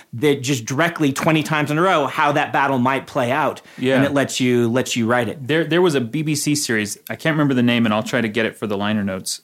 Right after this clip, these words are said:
Speaker 2: uh, where there was a historian and his father, who was also a historian, and they were British, and they would just go around to famous sites of battles in, that had taken place somewhere in England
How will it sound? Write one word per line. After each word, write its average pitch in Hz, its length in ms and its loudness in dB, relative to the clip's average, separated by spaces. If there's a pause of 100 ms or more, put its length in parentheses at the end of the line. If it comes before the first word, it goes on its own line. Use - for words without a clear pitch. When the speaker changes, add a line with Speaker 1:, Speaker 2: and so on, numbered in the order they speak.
Speaker 2:
uh, 104 240 -2
where 113 400 2
there 113 240 -2
was 107 220 0
a 104 240 0
historian 196 920 2
and 131 300 0
his 123 260 -2
father, 139 460 0
who 131 100 0
was 123 160 0
also 127 360 0
a 101 60 -2
historian, 104 580 -4 (400)
and 120 100 0
they 120 60 2
were 117 100 2
British, 156 400 0
and 127 100 2
they 131 60 4
would 143 160 2
just 139 180 -2
go 151 160 4
around 143 500 0
to 135 260 0
famous 151 720 -2 (240)
sites - 460 -2
of 110 220 -4
battles 135 580 -2 (420)
in, 127 560 2 (200)
that 127 140 -2
had 123 260 -4
taken 139 280 0
place 131 320 0
somewhere 131 480 2
in 123 260 0
England 113 480 0